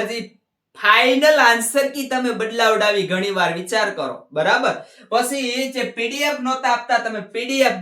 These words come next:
દેવડાવી. તો જો તમને અહીંયા યોગ્ય લાગે તો કરજો, ના યોગ્ય લાગે તો કંઈ તકલીફ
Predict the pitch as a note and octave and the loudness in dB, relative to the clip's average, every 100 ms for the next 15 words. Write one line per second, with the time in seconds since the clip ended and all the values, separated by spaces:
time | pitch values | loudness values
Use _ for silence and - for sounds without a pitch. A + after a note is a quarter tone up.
0 | G#3+ A3 G3+ D#3+ C#3+ - A#3 A#3 C4 C#4+ | 0 2 2 0 -4 -4 -2 0 -2 -2
1 | C#4 C4+ C4+ B3+ F#3+ G3+ A3 C4 C#4 C#4+ | -4 -4 -4 -2 0 0 2 0 2 2
2 | C4 G#3 B3 B3+ D4 C4 G#3 G#3+ B3+ A#3+ | 2 -4 -4 -2 -2 -2 -2 -2 -2 -2
3 | B3+ B3 C4 F#3+ C3+ - - C4+ B3 B3+ | -2 2 2 2 -4 -14 -16 -14 -4 -2
4 | C4 C4 C4 B3+ B3+ | -2 -4 -6 -6 -6